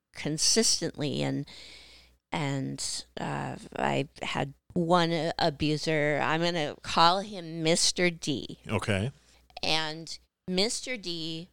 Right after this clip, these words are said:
Speaker 1: was a pro at hurt and rescue.
Speaker 2: Okay.
Speaker 1: Hurt and rescue. And he'd do things that were so terribly hurtful,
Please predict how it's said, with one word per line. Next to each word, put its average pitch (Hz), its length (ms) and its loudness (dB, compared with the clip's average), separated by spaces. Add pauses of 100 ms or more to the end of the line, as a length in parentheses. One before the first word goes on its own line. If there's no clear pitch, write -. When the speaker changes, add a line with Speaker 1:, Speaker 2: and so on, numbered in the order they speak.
Speaker 1:
was 151 920 0 (480)
a 160 120 8
pro 156 920 6 (220)
at 135 640 2 (760)
hurt - 340 6
and 190 100 -4
rescue. - 460 2 (540)
Speaker 2:
Okay. 98 240 2
Speaker 1:
Hurt 85 160 2
and 180 120 -10
rescue. - 540 -6 (1160)
And 165 160 4
he'd 170 300 -8
do 196 220 6
things 165 640 -2
that 175 200 6
were 170 140 2
so 208 680 6
terribly 190 600 0
hurtful, - 760 -4